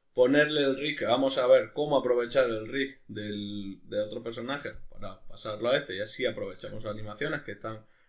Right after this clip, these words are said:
que, ah, que tienen otros personajes, y lo dejamos listo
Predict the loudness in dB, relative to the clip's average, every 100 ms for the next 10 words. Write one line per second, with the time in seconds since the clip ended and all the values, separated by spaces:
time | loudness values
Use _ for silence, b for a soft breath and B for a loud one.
0 | _ 2 2 2 0 -4 -6 -10 _ _
1 | -10 0 0 0 -6 -10 -8 -6 -2 -2
2 | -4 -10 -16 -20 _ _ _ _ _ _
3 | _ _ _ _ 2 6 8 6 4 4
4 | 4 2 4 2